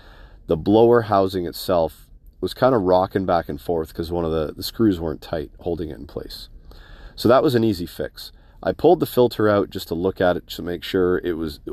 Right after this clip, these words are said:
okay, and visually, it looked, it looked okay to me, like it could go another few weeks, okay? And this is the interesting part,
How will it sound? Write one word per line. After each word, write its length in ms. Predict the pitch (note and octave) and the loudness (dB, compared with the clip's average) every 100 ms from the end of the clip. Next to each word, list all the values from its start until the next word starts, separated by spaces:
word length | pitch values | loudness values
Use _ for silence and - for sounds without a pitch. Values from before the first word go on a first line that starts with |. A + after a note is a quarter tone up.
| - - | -12 0
okay, 380 | G#2 - B2+ C3+ | 0 4 2 4
and 200 | F2 D#2+ | 2 0
visually, 500 | G2+ D3 E3+ F#2 D2 - - - - - _ G2 | 2 4 4 2 -2 -10 -20 -20 -20 -20 _ -4
it 160 | - | -2
looked, 420 | F#2 G2 A2 - - - - - | 0 2 2 -2 -20 -20 -12 -6
it 140 | E2 | -4
looked 420 | F2 G2+ D#3 - - - - | 2 2 2 -2 -20 -8 0
okay 420 | G#2 A2+ A2 G#2 | 0 2 2 2
to 80 | F#2+ | 2
me, 200 | E2+ E2 | -2 -2
like 200 | D#2+ - | -4 -6
it 120 | - | -6
could 260 | F2+ D2+ - - - F#2+ | -6 -6 -18 -20 -16 -8
go 300 | F#2+ G2 G2 | 2 4 6
another 480 | F#2 F2+ F2 E2+ E2+ - - - - - | 4 2 2 0 -2 -6 -20 -20 -20 -14
few 180 | - G2 | -4 -4
weeks, 440 | D#2+ - - - - - - - - | -4 -8 -12 -16 -18 -20 -20 -20 -8
okay? 260 | - G2 - - - - - | 2 2 2 -10 -18 -20 -2
And 120 | A2 | 2
this 80 | C3+ | 2
is 100 | C3 | 4
the 140 | G#2+ | 4
interesting 420 | A2 - F2 - D#2 | 4 2 -2 -4 -8
part, 260 | - C2 | -8 -10